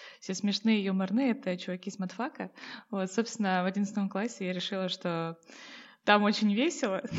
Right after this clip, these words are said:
<laughs> и поступила на матфак. Вот, хотя, конечно, <clears throat> так сказать, одаренности супер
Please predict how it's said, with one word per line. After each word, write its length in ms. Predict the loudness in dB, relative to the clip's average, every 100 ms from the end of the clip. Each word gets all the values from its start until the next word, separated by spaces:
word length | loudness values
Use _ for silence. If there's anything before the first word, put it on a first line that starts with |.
| 4 6
<laughs> 360 | 4 2 2
и 100 | 0
поступила 500 | 0 -2 -2 0 2
на 80 | 4
матфак. 420 | 4 2 0 0 -4 -16 -12 -10 -10 -12 -14 -2
Вот, 260 | 0 0
хотя, 340 | 0 -2 2 0
конечно, 800 | 2 2 2 4 2 2 -2 -10 2
<clears throat> 640 | 4 4 0 -10 -20 -12 -2
так 160 | -2
сказать, 440 | 0 2 4 4 2
одаренности 680 | 2 4 6 6 4 -2
супер 420 | -2 -2 -2 -6